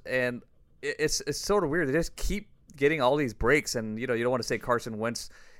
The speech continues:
injury wa-, was a, as another break, but, I mean, if Carson plays, it probably is a totally different game. Uh, do you think that this, you know, th-, this is sustainable, the way they're playing? Do you think they could, you know, play that t-, sort of game and, and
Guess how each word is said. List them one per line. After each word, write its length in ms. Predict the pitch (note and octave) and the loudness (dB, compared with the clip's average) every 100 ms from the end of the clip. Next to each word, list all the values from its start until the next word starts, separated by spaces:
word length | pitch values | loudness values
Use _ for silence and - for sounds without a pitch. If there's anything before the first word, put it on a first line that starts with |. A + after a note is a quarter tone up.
| - | -4
injury 400 | B2+ A#2+ A#2+ A#2 | -2 -2 -2 0
wa-, 220 | A2+ A2+ | 0 0
was 240 | B2+ A#2+ A2 | 0 -2 0
a, 140 | F#2 | -4
as 160 | G#2+ G#2 | -4 -4
another 280 | G#2 D#3 D#3 | 0 2 2
break, 320 | A2+ G#2+ - | 2 0 0
but, 120 | A2+ | 0
I 140 | G#2 A#2 | 0 -2
mean, 160 | A2+ | -4
if 160 | A2 - | -6 -4
Carson 320 | C3+ C3 G#2 | 0 0 0
plays, 340 | - C3+ A#2+ | 0 2 2
it 80 | G#2 | 2
probably 300 | - B2 A#2+ | 4 4 2
is 100 | G#2 | -4
a 40 | - | -4
totally 300 | C3 A#2 G#2 | -4 -4 -4
different 320 | A#2+ F#2+ F#2 | -6 -10 -6
game. 360 | G#2+ A#2 G#2 F#2+ - - - | -2 -2 -4 -10 -20 -20 -10
Uh, 220 | - A#2+ - A#2 - | -2 -2 -2 -6 -10
do 80 | C#3 | -6
you 140 | F#3+ | -4
think 260 | G3+ A3 G#3+ | -2 -2 0
that 160 | G3 C3 - | -2 -2 -14
this, 480 | - G#2 D#3 - - _ | -14 -4 -2 -2 -6 _
you 140 | - C#3+ | -2 2
know, 100 | C3 | 2
th-, 180 | B2+ C#3+ - - C3 B2 - | 2 -4 -4 -18 -16 -16 -6
this 240 | D3+ D3 | -2 0
is 100 | C#3+ | 0
sustainable, 640 | - - - B2+ C#3 D#3+ | -2 -4 0 0 2 0
the 100 | C#3 | 0
way 180 | A#2 B2+ | 2 2
they're 240 | B2+ A#2+ A2+ | 2 2 0
playing? 420 | - A#2+ C3+ C3+ | -2 -2 -2 -4
Do 80 | B2 | -4
you 80 | |
think 240 | B2 C#3 - | -4 -6 -2
they 160 | B2+ | -2
could, 240 | - B2 G#2 - - - - - - - - | 0 -6 -6 -20 -20 -20 -20 -20 -20 -20 -4
you 100 | B2+ | 2
know, 80 | G#2+ | 6
play 380 | - C#3 C3 | 8 8 6
that 260 | B2 B2+ - | 6 4 2
t-, 200 | - C#3+ | -6 -6
sort 180 | - C3+ | -4 -4
of 80 | A2 | -2
game 240 | A#2 B2 | -4 -2
and, 220 | A#2 A2 | -4 -6
and 360 | A2+ A2+ A2 G2 | -6 -4 -6 -10